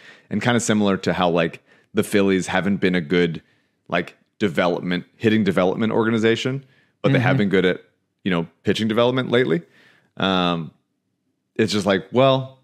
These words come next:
Speaker 1: let's just trade for this guy when he's already in his prime rather than drafting him at nineteen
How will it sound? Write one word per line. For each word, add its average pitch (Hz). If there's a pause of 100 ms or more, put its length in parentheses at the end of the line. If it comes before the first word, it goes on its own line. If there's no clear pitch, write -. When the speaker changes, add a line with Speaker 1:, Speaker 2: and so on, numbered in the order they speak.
Speaker 1:
let's 135
just 151
trade 135
for 123
this 107
guy 95 (880)
when 107
he's 98
already 95 (120)
in 101
his 95
prime 107
rather 87
than 87
drafting 87
him 85
at 80
nineteen 82